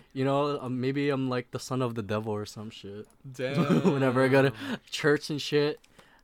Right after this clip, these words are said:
Speaker 1: and I put on the h-, holy water, it starts burning my forehead. <laughs> I don't know.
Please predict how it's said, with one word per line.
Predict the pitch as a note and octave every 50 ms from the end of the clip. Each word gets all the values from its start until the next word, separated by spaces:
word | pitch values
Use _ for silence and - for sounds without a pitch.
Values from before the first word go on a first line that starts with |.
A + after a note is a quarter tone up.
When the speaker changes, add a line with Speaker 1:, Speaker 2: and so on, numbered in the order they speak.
| - -
Speaker 1:
and | C3 C3
I | C3
put | - - C#3+ C#3 C#3
on | C3+ C3+ C3 C3
the | B2+
h-, | A2 - A2+ B2 -
holy | - - C#3+ C#3+ C#3+ C#3+
water, | C3+ B2+ B2+ C3 C3+ C#3+ D3+ D#3
it | C#3+ - -
starts | - - C3+ C3 -
burning | A#2+ G#2+ B2+ B2+ B2+ C3 C3 B2+
my | B2 A#2+
forehead. | - A#2+ A#2 A#2+ A#2+ B2 B2 B2+ - - - _ - -
<laughs> | - - - -
I | - F5+ - F4+ C6+ C6+ - F4 - - G#4 G4 - - - -
don't | F#4+ F3
know. | D3+ C#3+ D#3+ A3